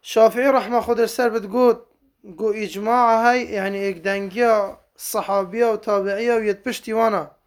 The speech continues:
أبيت أم گهشتينيش علماء حق، أبي السر كتاب السنة كو أذين لك وانا إيمان چه تشته؟ قول وعمل ونية.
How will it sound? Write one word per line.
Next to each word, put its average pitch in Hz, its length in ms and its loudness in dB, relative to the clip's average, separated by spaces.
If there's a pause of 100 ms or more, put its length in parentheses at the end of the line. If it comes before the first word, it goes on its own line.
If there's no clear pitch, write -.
(480)
أبيت 190 240 0
أم 233 220 2
گهشتينيش 220 720 0
علماء 196 640 0
حق، 233 460 2 (640)
أبي 190 180 -4
السر 202 320 -2
كتاب 214 400 -2
السنة 220 580 -2
كو 214 200 -2
أذين 208 420 2
لك 202 160 -4
وانا 220 240 0
إيمان 214 320 0
چه 247 120 -6
تشته؟ 240 400 2 (640)
قول 202 520 4
وعمل 226 600 0
ونية. 214 720 2